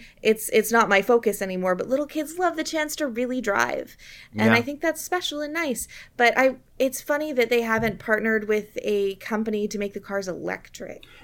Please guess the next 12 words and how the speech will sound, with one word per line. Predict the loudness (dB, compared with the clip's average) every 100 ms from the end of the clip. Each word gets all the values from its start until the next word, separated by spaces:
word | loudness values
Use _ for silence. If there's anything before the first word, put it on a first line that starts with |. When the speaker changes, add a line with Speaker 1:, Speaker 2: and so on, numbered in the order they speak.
| -10
Speaker 2:
Yes, | 0 2 4 2 0 -4 -4
like, | -2 -2 -2
literally, | -4 -2 0 0 -2
that | 0 0 -2
is | -8 -10
exactly | -10 -2 0 -2 -4 -8 -8 -10 -12 -16 -20 -20 -20 _ _ _ _ -20
what | -10 -6 -6 -8
Colin | -4 -2 0
and | -2
I | -4
were, | -6 -10
had, | -10